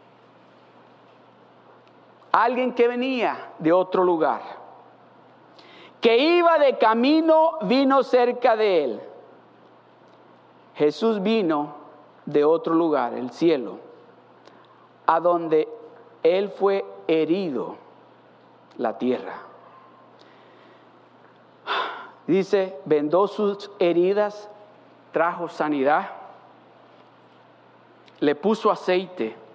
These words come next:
un tipo de la obra de, del Espíritu Santo en la salvación, le puso vino, una reprenta-, representación del bautismo del Espíritu Santo,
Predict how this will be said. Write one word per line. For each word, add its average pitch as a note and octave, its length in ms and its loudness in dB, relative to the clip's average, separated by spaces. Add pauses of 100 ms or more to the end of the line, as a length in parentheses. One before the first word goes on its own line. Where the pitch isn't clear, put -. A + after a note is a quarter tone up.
(640)
un F#3 180 0
tipo G#3 340 0
de F3 120 2
la D3+ 180 2
obra F3+ 360 2
de, D3+ 140 -2 (220)
del D3+ 140 2
Espíritu F#3+ 600 -6
Santo E3+ 460 -2
en C#3+ 120 -4
la C#3+ 100 -2
salvación, C#3 840 -4 (100)
le C#3 160 2
puso G#3+ 420 0
vino, F#3 500 -4 (580)
una G3+ 180 4
reprenta-, F#3 640 0
representación F3 1160 -2
del E3+ 160 2
bautismo D#3 600 -2
del C#3+ 140 0
Espíritu D3 560 -4
Santo, C3 540 -8